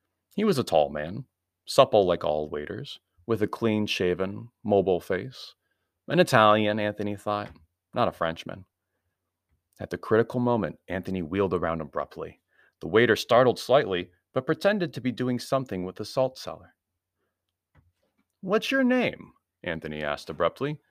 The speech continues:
"Giuseppe, monsieur." "Italian, eh?"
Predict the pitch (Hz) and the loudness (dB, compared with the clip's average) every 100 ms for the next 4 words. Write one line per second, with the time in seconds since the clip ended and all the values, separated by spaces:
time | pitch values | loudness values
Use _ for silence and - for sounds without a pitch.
0 | _ _ _ _ _ _ _ _ _ 294 | _ _ _ _ _ _ _ _ _ 2
1 | 277 - - 254 - 135 98 92 85 - | 4 6 8 8 6 -2 0 -2 -2 -4
2 | 220 247 - - _ _ _ _ _ _ | -6 -8 -16 -20 _ _ _ _ _ _
3 | 185 180 226 214 95 82 98 170 | -6 4 6 6 4 0 0 0